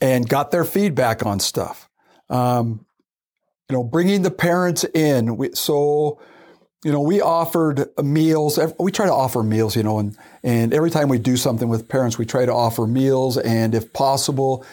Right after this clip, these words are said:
we try to have kids perform, right? 'Cause parents are showing up if their kid's performing. <laughs> So we would do that for everything. We even did it at school board meetings, just so somebody'd show up to a school board meeting. Um, but again,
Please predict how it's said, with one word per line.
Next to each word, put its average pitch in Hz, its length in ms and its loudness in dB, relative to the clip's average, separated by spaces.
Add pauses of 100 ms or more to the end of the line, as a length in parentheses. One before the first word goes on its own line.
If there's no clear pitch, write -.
(120)
we 135 100 0
try 147 200 0
to 127 80 0
have 123 220 -2
kids 131 260 -2
perform, 104 680 -4 (160)
right? 131 300 0
'Cause 117 160 -2
parents 165 400 -2
are 123 180 0
showing 131 460 0
up 113 180 0 (300)
if 120 180 -2
their 127 160 0
kid's 123 320 0
performing. - 560 -4 (260)
<laughs> 196 140 -4 (300)
So 156 120 0
we 240 140 2
would 139 180 0
do 151 180 2
that 131 400 0 (240)
for 135 180 -2
everything. 117 600 0
We 139 100 0
even 170 340 2
did 156 140 2
it 135 100 2
at 120 120 0
school 131 200 -2
board 110 260 -2
meetings, 110 260 -2
just 139 160 0
so 139 100 2
somebody'd 131 360 2
show 147 160 0
up 131 120 -4
to 139 80 -2
a 123 60 0
school 127 260 -2
board 107 240 -2
meeting. 104 220 -6 (880)
Um, 139 340 2 (160)
but 233 120 2
again, 233 280 2